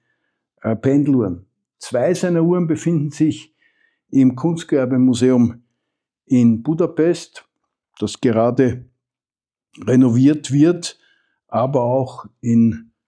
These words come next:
anderen Sammlungen. Es ist mein bester, mein liebster,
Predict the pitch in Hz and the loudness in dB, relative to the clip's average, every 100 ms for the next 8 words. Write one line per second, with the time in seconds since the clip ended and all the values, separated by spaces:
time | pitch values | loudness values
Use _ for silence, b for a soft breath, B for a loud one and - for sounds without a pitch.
0 | _ 104 123 117 110 104 98 120 117 117 | _ -4 0 2 2 -2 -2 0 2 2
1 | 104 87 87 _ _ _ _ - - 185 | -2 -6 -12 _ _ _ _ -14 -6 -2
2 | 196 180 170 196 190 - 135 135 143 151 | 0 0 0 0 -2 -2 0 2 4 4
3 | 196 202 - - 131 120 | 4 2 -6 -2 0 -2